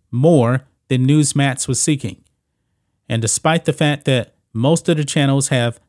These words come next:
much lower ratings than Newsmax, they do, they do, definitely lower. Quote, "This is a blatant act of political discrimination and censorship against Newsmax,"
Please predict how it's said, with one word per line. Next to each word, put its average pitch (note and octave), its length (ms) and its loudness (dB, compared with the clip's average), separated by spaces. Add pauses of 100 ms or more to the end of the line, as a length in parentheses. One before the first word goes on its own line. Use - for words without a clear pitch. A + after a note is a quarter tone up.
(120)
much C#3+ 380 -2
lower D3 260 4
ratings C#3 380 2
than C3+ 120 0
Newsmax, A2+ 460 -2
they B2+ 140 0
do, A2+ 180 -4 (140)
they B2+ 200 -2
do, A2 200 -6 (400)
definitely D#3+ 360 2
lower. G#2+ 300 -6 (960)
Quote, - 340 0 (420)
"This F3 280 0
is F3 200 0
a D3+ 140 2
blatant E3 560 0
act D#3+ 300 -2
of C3+ 240 0
political C#3+ 440 0
discrimination C#3 920 -2 (280)
and D3 220 0
censorship C3 840 0 (400)
against C3 360 0
Newsmax," C3 720 -2